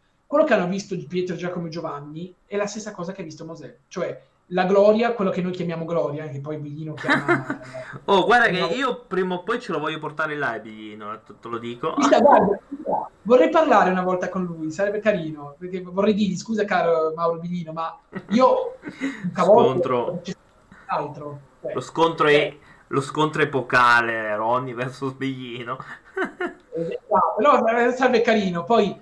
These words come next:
Speaker 1: io, come ho sempre detto in altri video, su tante altre cose invece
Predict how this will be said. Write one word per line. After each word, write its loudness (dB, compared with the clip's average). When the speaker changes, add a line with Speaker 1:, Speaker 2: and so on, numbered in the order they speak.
Speaker 1:
io, 0
come 2
ho 0
sempre -2
detto 2
in 0
altri -4
video, 0
su -6
tante -2
altre -4
cose -2
invece -6